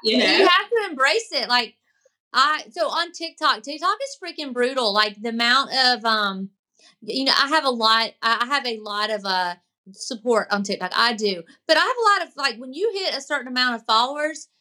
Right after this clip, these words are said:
Speaker 2: you have to be prepared to not get your feelings hurt. And that's a,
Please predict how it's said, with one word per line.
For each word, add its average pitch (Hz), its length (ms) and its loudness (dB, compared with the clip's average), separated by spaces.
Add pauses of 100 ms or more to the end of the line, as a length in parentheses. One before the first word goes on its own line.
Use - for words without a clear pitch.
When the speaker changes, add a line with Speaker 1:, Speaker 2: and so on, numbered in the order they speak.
(200)
Speaker 2:
you 320 540 -2
have 285 200 0
to 285 60 -10
be 262 140 -8
prepared 247 760 2 (280)
to 247 240 4
not 233 260 4
get 247 160 -2
your 220 100 -6
feelings 240 360 0
hurt. 277 340 4
And 226 140 2
that's 240 180 0
a, 254 100 0